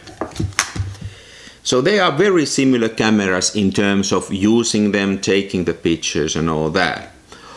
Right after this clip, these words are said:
Also, all those add-ons and whatnot,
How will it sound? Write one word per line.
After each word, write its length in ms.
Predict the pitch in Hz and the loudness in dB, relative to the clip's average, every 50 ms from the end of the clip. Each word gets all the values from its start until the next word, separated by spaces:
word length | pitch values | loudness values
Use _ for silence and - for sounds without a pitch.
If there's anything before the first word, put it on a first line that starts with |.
| - - - - - | -20 -18 -8 0 2
Also, 800 | 135 165 190 196 - - - 180 175 165 165 160 156 156 - - - - - - - - | 2 4 4 2 2 2 2 4 4 4 4 4 2 0 -2 -8 -18 -20 -20 -10 -2 0
all 220 | 131 135 139 139 | 2 2 2 2
those 280 | 131 131 127 123 123 - - - | 2 2 2 2 0 -4 -4 -2
add-ons 560 | 117 117 120 120 117 113 113 113 110 104 - | 0 2 2 2 2 2 2 2 0 0 0
and 160 | 104 101 98 | 0 0 2
whatnot, 560 | 98 101 98 98 - 101 101 95 95 90 - | 2 0 0 -2 -2 -2 0 0 0 -2 -4